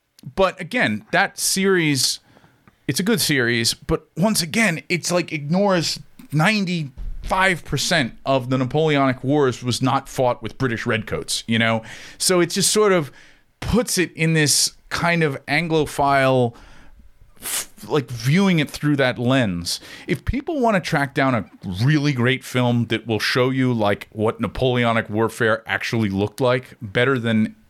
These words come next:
any movie ever, track down, it's on YouTube, actually. It's the Russian War and Peace.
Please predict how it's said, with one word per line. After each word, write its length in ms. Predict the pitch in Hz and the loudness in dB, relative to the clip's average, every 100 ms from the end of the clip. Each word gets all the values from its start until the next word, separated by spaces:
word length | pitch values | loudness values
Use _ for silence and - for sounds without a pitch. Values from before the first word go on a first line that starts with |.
| _ _ | _ _
any 160 | 135 135 | -2 0
movie 300 | 123 117 113 | 0 0 0
ever, 340 | 104 113 139 135 - - - - _ | -2 0 -2 -4 -16 -20 -20 -20 _
track 340 | - 151 156 - | -4 -2 -2 0
down, 240 | 139 127 | 2 2
it's 120 | 120 | 2
on 200 | 180 220 | 2 2
YouTube, 540 | 165 214 - 80 78 - | 2 2 0 -4 -4 -2
actually. 580 | 101 90 - 92 92 90 | -2 -2 -2 0 0 -2
It's 220 | 117 - | -4 -2
the 120 | 120 107 | -2 0
Russian 540 | 104 131 - 135 113 | 0 0 0 0 0
War 220 | 117 123 | 0 2
and 120 | 104 | 0
Peace. 540 | - - 123 - - | 0 -2 0 2 0